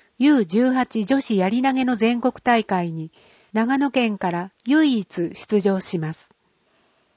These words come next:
高校最後の大会なので、ご指導いただいた先生方、応援してくださった皆さんのために、入賞、そして自己記録を更新し、恩返しをしたいです、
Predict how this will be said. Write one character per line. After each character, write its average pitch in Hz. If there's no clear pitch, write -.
高 262
校 277
最 277
後 240
の 196
大 220
会 220
な 214
の 190
で、 170
ご 202
指 277
導 254
い 185
た 220
だ 220
い 220
た 214
先 226
生 220
方、 190
応 254
援 269
し -
て 269
く 262
だ 254
さ 262
っ 262
た 214
皆 214
さ 262
ん 220
の 202
た 190
め 190
に、 170
入 214
賞、 196
そ 202
し -
て 196
自 196
己 262
記 294
録 277
を 180
更 247
新 233
し、 -
恩 226
返 254
し -
を 185
し -
た 196
い 190
で 165
す、 -